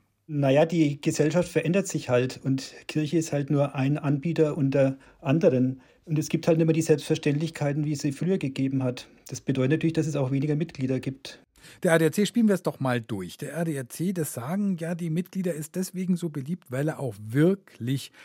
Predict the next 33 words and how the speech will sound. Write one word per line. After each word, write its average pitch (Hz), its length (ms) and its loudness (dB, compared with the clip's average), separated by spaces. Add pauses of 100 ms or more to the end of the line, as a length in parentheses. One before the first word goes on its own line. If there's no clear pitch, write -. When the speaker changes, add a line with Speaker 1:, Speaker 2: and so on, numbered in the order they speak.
(240)
Speaker 2:
kommt, - 380 0
wenn 110 100 -2
man 110 140 0
mal 107 100 -4
liegen 110 220 -2
geblieben 101 420 -6
ist. - 320 -8
Äh, 120 240 -4
bei 120 160 -6
der 113 260 -2
evangelischen 131 520 0
Kirche 208 180 4
oder 156 80 4
bei 123 80 0
den 120 80 2
Kirchen 117 240 -2
insgesamt, 165 500 0
da 165 120 -2
ist 160 80 -6
ja 151 100 -2
eigentlich 143 340 -2
eher 165 340 4
immer 185 200 6
noch 180 200 2
so 170 280 4 (420)
das 156 200 2
Gefühl, 190 420 4
naja, 190 240 4
zu 185 100 -6
denen 185 200 4
muss 170 180 4
ich 208 220 4
kommen. 131 400 6